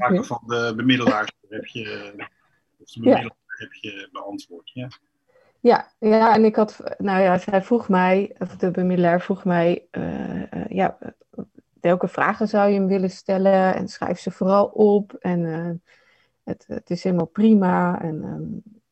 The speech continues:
Speaker 2: ja, blijf bij jezelf. En als het niet lukt, dan lukt het niet. Het is geen moeten, hè. Het is niet dat je een vragenlijst per se af moet, eh, werken.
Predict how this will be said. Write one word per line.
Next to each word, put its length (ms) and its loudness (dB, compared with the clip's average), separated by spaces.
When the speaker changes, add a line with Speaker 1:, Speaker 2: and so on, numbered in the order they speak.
Speaker 2:
ja, 300 -4
blijf 260 -4
bij 100 -6
jezelf. 440 2
En 100 -2
als 180 2
het 120 -4
niet 200 0
lukt, 280 2
dan 200 -2
lukt 240 2
het 140 -6
niet. 340 -6
Het 200 -2
is 160 -4
geen 280 0
moeten, 360 2
hè. 60 0
Het 160 -4
is 160 -6
niet 200 -4
dat 180 -8
je 80 -10
een 120 -8
vragenlijst 600 -6
per 120 -10
se 220 -2
af 220 -4
moet, 260 -2
eh, 160 -2
werken. 460 -2